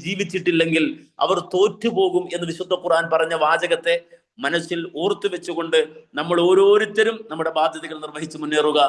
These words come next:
അല്ലാഹു സുബ്ഹാനഹു വ തആല നല്ലൊരു സമൂഹത്തിന്റെ നിലനിൽപ്പിന് വേണ്ടി പ്രവർത്തിക്കാനും ആ രൂപത്തിൽ നമ്മുടേതായ ചിന്തകളെ സമർപ്പിക്കാനും നമ്മുടെ അധ്വാനവും നമ്മുടെ സമ്പത്തും ആ വഴിയിൽ ചെലവഴിക്കാനും ഒരു ഉത്തമ സമൂഹത്തെ ഇവിടെ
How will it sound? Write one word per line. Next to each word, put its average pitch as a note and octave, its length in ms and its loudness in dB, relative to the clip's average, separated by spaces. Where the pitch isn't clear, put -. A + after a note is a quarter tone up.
അല്ലാഹു D3+ 300 4
സുബ്ഹാനഹു D#3 500 -4
വ D3+ 180 -2
തആല E3 300 0
നല്ലൊരു E3 320 -6
സമൂഹത്തിന്റെ E3 580 -6
നിലനിൽപ്പിന് E3+ 540 -4
വേണ്ടി D#3+ 160 -2
പ്രവർത്തിക്കാനും E3 760 -4
ആ E3+ 180 0
രൂപത്തിൽ F#3+ 520 -4
നമ്മുടേതായ E3 480 0
ചിന്തകളെ E3 540 -4
സമർപ്പിക്കാനും F3+ 760 -4
നമ്മുടെ E3+ 240 -2
അധ്വാനവും F3+ 540 -2
നമ്മുടെ E3+ 200 -4
സമ്പത്തും E3+ 500 -6
ആ E3 40 -2
വഴിയിൽ D#3+ 320 -6
ചെലവഴിക്കാനും F#3 720 -2
ഒരു E3+ 140 -4
ഉത്തമ G3 320 -2
സമൂഹത്തെ F3 760 -2
ഇവിടെ E3+ 420 0